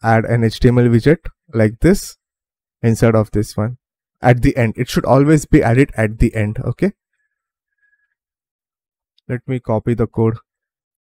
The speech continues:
Let's do it like this. So it should always be added at the end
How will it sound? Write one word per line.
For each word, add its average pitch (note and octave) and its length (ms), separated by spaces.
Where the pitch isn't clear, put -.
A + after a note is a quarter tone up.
Let's - 260
do A2+ 160
it A2 160
like G2 220
this. - 160
So C3 100
it C3+ 100
should E3 140
always C3 340
be C#3 120
added C3 260
at A2 220
the G#2 160
end G2+ 200